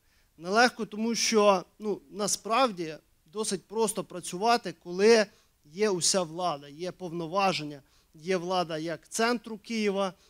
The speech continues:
так і по регіонах. І набагато важче зібратись, згуртуватись у ті часи, коли, е, пройшла поразка, коли ті, кого ви вважали своїми друзями, хорошими знайомими, колегами і побратимами,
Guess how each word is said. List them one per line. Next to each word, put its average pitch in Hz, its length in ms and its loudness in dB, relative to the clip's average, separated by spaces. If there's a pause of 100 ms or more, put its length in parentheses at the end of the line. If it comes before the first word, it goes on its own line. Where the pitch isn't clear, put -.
(160)
так 196 240 -6
і 208 40 -6
по 196 160 -8
регіонах. 180 680 -2 (340)
І 160 40 -20
набагато 196 520 4
важче 202 520 4
зібратись, 202 800 2 (280)
згуртуватись 185 960 -2
у 202 140 -10
ті 214 160 -4
часи, 226 560 2 (480)
коли, 214 480 8 (460)
е, 180 140 -6
пройшла 202 560 2
поразка, 196 680 -2 (280)
коли 196 220 2
ті, 220 200 0
кого 190 300 -4
ви 180 120 -4
вважали 180 500 0
своїми 180 400 0
друзями, 226 680 -2 (300)
хорошими 196 520 2
знайомими, 202 720 4 (340)
колегами 190 640 6
і 175 40 0
побратимами, 226 880 0